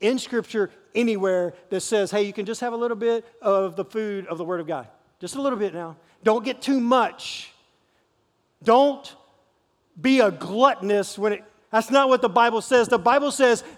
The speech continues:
"Be a glutton when it comes to the Word of God." Don't be like a bird and peck at the ground a little bit here and there in your field, and you go on your way,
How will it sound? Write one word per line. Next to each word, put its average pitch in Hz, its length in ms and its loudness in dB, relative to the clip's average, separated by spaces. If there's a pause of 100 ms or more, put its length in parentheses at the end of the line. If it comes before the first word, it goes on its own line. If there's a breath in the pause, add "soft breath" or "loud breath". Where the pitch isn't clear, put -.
"Be 294 240 6
a 247 180 2
glutton 226 680 0
when 226 120 2
it 214 140 -4
comes 262 360 2
to 226 120 2
the 208 60 2
Word 208 180 2
of 180 140 -2
God." 160 340 2 (1300)
Don't 240 400 4
be 247 500 2 (200)
like 214 160 4
a 196 80 0
bird 160 560 2 (1600)
and 185 160 -6
peck - 400 -2
at - 100 -6
the 208 80 -6
ground 185 460 0 (140)
a 214 60 4
little 220 220 4
bit 202 220 -2
here 208 240 0
and 185 180 -4
there 220 160 4
in 190 200 -4
your 196 120 -2
field, 220 500 2 (140)
and 196 140 -4
you 190 80 -8
go 240 240 2
on 226 160 2
your 208 140 0
way, 208 340 2